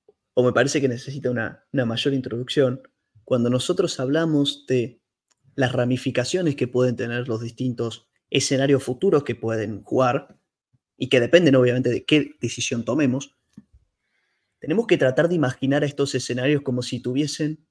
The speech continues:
una cierta probabilidad de ocurrencia. Es decir, cada acción que uno realiza, cada decisión que toma, tiende a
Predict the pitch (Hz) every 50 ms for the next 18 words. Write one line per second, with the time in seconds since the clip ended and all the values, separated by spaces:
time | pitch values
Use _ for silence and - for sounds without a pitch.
0 | _ _ _ _ _ _ _ _ _ _ - 165 151 143 - - 190 190 185 180
1 | 156 143 147 135 127 120 120 120 123 123 123 127 127 123 123 - 117 - 107 110
2 | 110 - - - 135 _ _ _ _ _ _ _ _ _ _ _ _ _ _ -
3 | 139 139 127 - - 131 - - - _ _ _ _ _ _ _ - 175 185 202
4 | 196 196 202 202 202 - _ _ _ _ _ _ _ _ _ _ _ _ _ -
5 | 117 - - - 160 165 170 156 - 147 143 139 131 123 120 117 127 151 180 175
6 | - - 147 143 139 139 139 139 135 131 123 120 - - 127 - - 147 151 160
7 | 151 - 123 123 - 165 160 131 131 127 127 - _ _ _ _ _ _ _ _
8 | _ _ _ _ _ _ _ _ _ _ _ _ - 214 196 202 208 214 202 196
9 | 185 170 156 151 135 101 - _ _